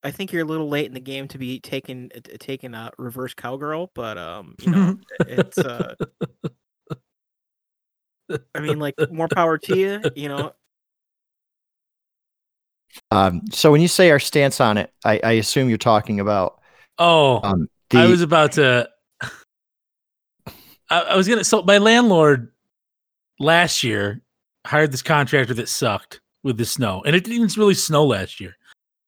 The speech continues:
Speaker 2: This year, it's, it snowed like crazy Wednesday night. So Thursday morning at, like, four in the morning, because Sean and I gotta get out and we have to go to work. Unfortunately, we're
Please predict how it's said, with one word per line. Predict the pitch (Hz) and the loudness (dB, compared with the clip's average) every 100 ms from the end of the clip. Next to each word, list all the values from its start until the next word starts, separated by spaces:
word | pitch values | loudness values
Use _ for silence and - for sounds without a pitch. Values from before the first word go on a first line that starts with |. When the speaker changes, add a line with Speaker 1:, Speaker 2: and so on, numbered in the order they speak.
| _ _ - | _ _ 0
Speaker 2:
This | 196 240 - | 4 4 4
year, | 165 147 139 135 _ _ _ _ _ _ _ _ _ _ _ _ _ _ | 4 6 4 0 _ _ _ _ _ _ _ _ _ _ _ _ _ _
it's, | 160 127 - - _ _ - | -6 -4 -6 -8 _ _ -16
it | 113 | -8
snowed | - 190 175 | 0 2 2
like | 135 | 0
crazy | - 165 165 131 107 110 | 0 2 2 0 -4 -4
Wednesday | 117 127 123 135 | -4 -4 -2 0
night. | 113 107 113 | 0 -2 -6
So | - | -8
Thursday | 110 151 139 | 0 2 2
morning | 143 143 135 120 | 0 2 2 0
at, | 117 | 0
like, | 113 110 | -2 -2
four | - 143 135 | -2 0 2
in | |
the | 127 | 0
morning, | 127 123 107 107 104 _ _ _ _ _ _ _ _ _ _ _ | 0 0 -2 -6 -12 _ _ _ _ _ _ _ _ _ _ _
because | 120 120 | -10 -8
Sean | - 127 | -2 0
and | 127 | 2
I | 127 | 2
gotta | 123 117 | 2 0
get | 120 | 0
out | 120 120 117 _ | 2 2 -2 _
and | 117 107 98 _ | -10 -10 -14 _
we | 131 123 | -6 0
have | 131 | 0
to | 131 | 0
go | 120 | -2
to | 110 | 0
work. | 123 131 117 - | 2 2 2 -4
Unfortunately, | - 127 117 123 117 | -6 -4 -4 -6 -4
we're | 110 107 | -2 -4